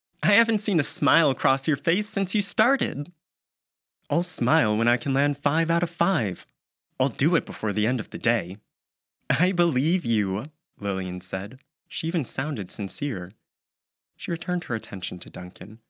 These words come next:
"We've been talking about going shopping in the interest of team building. Would you like to come along?" Duncan's response was cut short. Ashton ran into the room like the mounted legions of hell were after him,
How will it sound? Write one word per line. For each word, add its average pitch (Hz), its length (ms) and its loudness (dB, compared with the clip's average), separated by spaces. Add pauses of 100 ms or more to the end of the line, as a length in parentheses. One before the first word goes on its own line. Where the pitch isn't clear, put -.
(680)
"We've 190 160 0
been 208 140 -2
talking 180 420 0
about 127 260 0
going 123 200 2
shopping 107 720 -2 (220)
in 143 240 0
the 113 120 0
interest 95 440 -6
of 92 100 -10
team 117 260 0
building. 101 520 -4 (580)
Would 175 160 0
you 190 80 0
like 220 180 2
to 247 60 -2
come 233 160 2
along?" 254 460 2 (1120)
Duncan's 127 420 -6
response 92 420 -6
was - 140 -6
cut - 240 -12
short. - 340 -10 (400)
Ashton 120 500 0
ran 120 260 0
into 123 240 -2
the 107 100 -4
room 92 320 -2
like 95 180 -2
the 117 80 -2
mounted 117 640 0
legions 113 640 -2
of 98 100 -6
hell 117 320 0
were 95 180 2
after 110 360 -2
him, - 320 -8